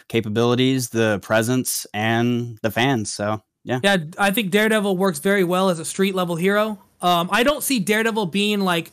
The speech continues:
Speaker 2: part of the Avengers and doing all the, like, the galaxy stuff and going into space, fighting crime like that. I see him more, like, staying on Earth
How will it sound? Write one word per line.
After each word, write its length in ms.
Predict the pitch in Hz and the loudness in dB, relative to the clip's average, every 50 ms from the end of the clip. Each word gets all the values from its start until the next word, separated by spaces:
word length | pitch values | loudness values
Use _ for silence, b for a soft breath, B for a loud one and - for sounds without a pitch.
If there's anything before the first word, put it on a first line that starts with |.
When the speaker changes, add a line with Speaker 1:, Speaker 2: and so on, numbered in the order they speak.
| b b b b _ _ | b b b b _ _
Speaker 2:
part 200 | - - 269 269 | 0 2 2 4
of 80 | 247 220 | 4 2
the 100 | 220 220 | 2 0
Avengers 600 | 190 151 156 208 214 208 185 196 196 202 196 175 | 0 0 0 0 0 2 2 0 0 0 0 -2
and 100 | 180 165 | -2 0
doing 200 | 180 202 196 196 | 0 0 2 2
all 120 | 196 196 | 2 0
the, 120 | 185 190 180 | 0 0 0
like, 180 | 180 180 175 | 0 0 -2
the 80 | - 180 | -2 -6
galaxy 760 | 160 139 - - 226 214 214 208 202 196 - - 214 196 190 | -6 -4 0 0 0 2 0 -2 -2 -4 -6 -6 -4 -6 -6
stuff 500 | 190 - - 226 202 196 190 185 180 - | -6 -4 -2 0 0 0 0 -2 -2 -6
and 200 | 185 175 165 156 - b b b b | -6 -6 -6 -8 -12 b b b b
going 240 | b 208 208 208 196 | b 0 2 2 2
into 160 | 190 185 185 | 2 0 -2
space, 440 | 165 - - - 202 190 190 185 180 | -4 -6 -4 -2 0 2 2 2 0
fighting 300 | - - 190 185 170 180 | 0 0 0 0 0 -4
crime 260 | - 196 185 190 185 | -2 0 0 2 2
like 180 | 180 175 160 - | 0 0 -2 -2
that. 380 | - 190 190 185 190 185 - _ B B B B B | 0 2 2 2 0 -2 -6 _ B B B B B
I 140 | 226 247 262 | 2 2 2
see 260 | 254 - 277 254 240 | 2 2 0 2 2
him 120 | 240 220 | 2 2
more, 240 | 202 208 214 214 214 | 2 2 2 2 2
like, 300 | 202 196 185 185 180 - | 4 2 2 0 -2 -6
staying 520 | - - - - 208 202 202 202 202 202 196 | -10 -8 -4 -2 0 0 2 2 0 0 0
on 480 | 196 190 190 190 190 185 180 180 175 - b b b b b _ - | 0 2 2 2 2 2 0 -2 -6 -8 b b b b b _ 2
Earth 520 | 196 214 214 208 208 202 202 - - - | 2 4 4 4 2 2 -2 -6 -14 -18